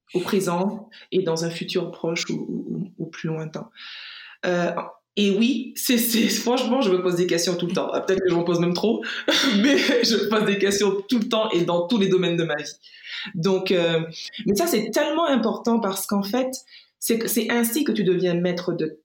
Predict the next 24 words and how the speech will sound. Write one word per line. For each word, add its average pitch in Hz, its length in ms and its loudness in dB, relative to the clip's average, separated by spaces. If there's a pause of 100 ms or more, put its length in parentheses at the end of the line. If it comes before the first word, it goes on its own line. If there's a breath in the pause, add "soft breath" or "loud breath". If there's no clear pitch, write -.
toi-même, 185 540 -2
en - 80 -20
fait. - 220 -16 (560)
Parce 196 260 -2
que 185 280 2 (640)
c'est, - 260 -2
c'est 233 160 0
facile 220 760 -2 (220)
de, 165 360 0
d'attendre 165 760 0
que 160 360 0 (240)
son 156 240 -4
conjoint, 175 840 -2 (520)
son 151 600 -4
directeur 170 840 -2
nous 170 160 0
dise, « 160 260 -6
Bah, 151 100 -2
écoute, 190 320 -6
là, 170 240 -4
tu - 200 -12 (100)
pourrais 156 180 -4
mieux 156 180 -6
faire. » 185 280 -6